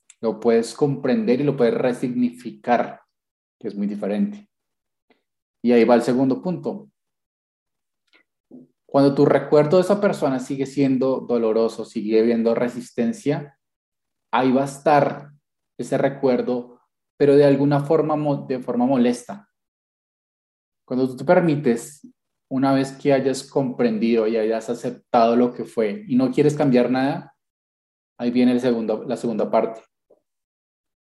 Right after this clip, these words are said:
Cuando eres capaz de agradecerle de corazón a esa persona, cuando eres capaz de agradecerle todo lo que te enseñó y que en su grado de conciencia y en tu grado de conciencia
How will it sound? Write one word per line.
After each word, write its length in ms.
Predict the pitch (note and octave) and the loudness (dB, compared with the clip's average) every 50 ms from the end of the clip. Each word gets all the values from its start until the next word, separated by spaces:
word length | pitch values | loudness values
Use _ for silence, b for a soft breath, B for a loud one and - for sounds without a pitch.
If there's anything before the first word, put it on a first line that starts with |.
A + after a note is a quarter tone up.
| _ _ - | _ _ -6
Cuando 240 | - B2 A#2+ A#2+ A#2+ | -2 0 2 4 4
eres 180 | A2+ A2+ A2+ - | 4 2 0 -4
capaz 300 | - B2 - B2 A#2 A2 | -6 -6 -2 -2 -2 -2
de 120 | A2 A2 | -2 -2
agradecerle 920 | A2 A2+ A#2+ B2 A#2+ A#2+ A#2+ - - B2 A#2+ A#2 A#2 A2+ A2+ A2+ A#2+ - - | 0 0 0 0 0 -2 -2 -4 -4 -2 -2 0 0 0 -2 -2 -4 -8 -12
de 200 | - - B2 A#2+ | -10 -10 -10 -8
corazón 760 | - - B2+ A#2 A2+ - - C3 C3 C#3+ C#3 A#2 - - - _ _ _ | -6 -4 -2 -2 -4 -4 -2 -2 0 0 0 -2 -6 -10 -18 _ _ _
a 140 | - A2 G#2+ | -10 -8 -8
esa 200 | G2+ G#2+ G#2+ G2+ | -6 -6 -8 -6
persona, 540 | - G#2+ G2+ - - G2+ G2+ G2 G2+ - _ _ _ _ _ _ _ _ _ _ _ _ _ | -6 -8 -8 -8 -8 -8 -8 -8 -10 -14 _ _ _ _ _ _ _ _ _ _ _ _ _
cuando 240 | _ - A2+ A2+ A2+ | _ -6 -2 0 2
eres 160 | A2+ A#2 - | 2 0 0
capaz 340 | - C3+ B2 - A#2 A2+ A2+ | -2 -4 -2 0 2 0 2
de 380 | G2+ A2 A#2 A#2+ A#2+ - - - | 2 2 2 2 2 0 -6 -10
agradecerle 840 | - A#2+ B2 A#2+ A#2+ A#2 A2+ - A#2+ A#2 A#2+ A#2 A#2+ A#2+ - - - _ _ | -6 -4 -2 0 0 0 -2 -4 -8 -4 -2 -2 -2 -4 -6 -10 -20 _ _
todo 220 | - D#3 D#3+ E3+ F3 | 2 4 4 4 4
lo 120 | F3 E3+ | 2 0
que 100 | - F3+ | -2 -4
te 100 | - E3 | -4 -2
enseñó 760 | D3 C#3 C#3 C#3+ B2+ A#2+ A#2 A#2 A#2+ A#2 A2 G2+ - - _ _ _ _ _ _ _ _ _ _ _ _ _ _ _ _ _ _ _ _ _ _ _ - | -2 -2 -2 -2 -2 0 0 0 -2 -2 -4 -8 -16 -20 _ _ _ _ _ _ _ _ _ _ _ _ _ _ _ _ _ _ _ _ _ _ _ -2
y 180 | C#3 C#3 C#3 - | -2 -2 0 2
que 120 | - D3 | 4 4
en 140 | C#3+ C3+ B2 | 4 4 4
su 180 | - D3 C3+ | 2 0 2
grado 380 | C3 C#3+ C#3 C#3 C#3+ D3 D3+ E3 | 2 4 4 4 6 4 4 4
de 440 | F3 F3+ F3 F3 E3+ D#3+ C#3+ - - | 4 2 2 2 2 0 0 -2 -4
conciencia 840 | - C3 A#2+ A2+ - - - C#3 C#3 C3+ B2+ B2 - - C3 A#2+ A2+ | -4 -4 -4 -4 -6 -4 0 2 2 2 2 0 -4 -4 -4 -4 -4
y 120 | A#2 A#2 A2+ | -4 -6 -6
en 160 | A2 G#2+ G#2 | -6 -6 -8
tu 120 | - A2+ | -6 -2
grado 240 | G#2+ A2+ A#2 A#2+ A#2+ | 0 2 2 2 2
de 60 | A#2+ | 2
conciencia 720 | B2+ C#3+ B2+ A#2+ A#2+ B2 A#2+ A2+ A2+ - C#3 C3+ C#3 - | 0 -2 -2 -2 -2 -4 -4 -4 -4 -6 -6 -8 -8 -10